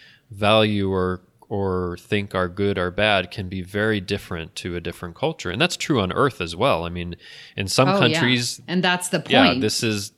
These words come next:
Speaker 1: something that's good. In other countries, it's bad, and vice versa. There's just such a diversity of opinion on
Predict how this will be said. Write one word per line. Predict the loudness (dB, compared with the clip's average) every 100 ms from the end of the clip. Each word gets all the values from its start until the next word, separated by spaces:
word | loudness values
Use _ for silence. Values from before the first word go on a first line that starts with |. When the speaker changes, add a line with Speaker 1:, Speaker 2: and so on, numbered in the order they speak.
| _ -6
Speaker 1:
something | -2 0 -2
that's | -4 0
good. | 4 4
In | 4
other | 2
countries, | 2 0 0 0 0
it's | -4
bad, | 0 2 2 2
and | 0 0
vice | -2 -2
versa. | -4 -4 -4 -6
There's | -6
just | -6 -6
such | -4 -4
a | -6
diversity | -4 -4 -6 -6 -6
of | -6
opinion | -8 -8 -8 -6
on | -6 -10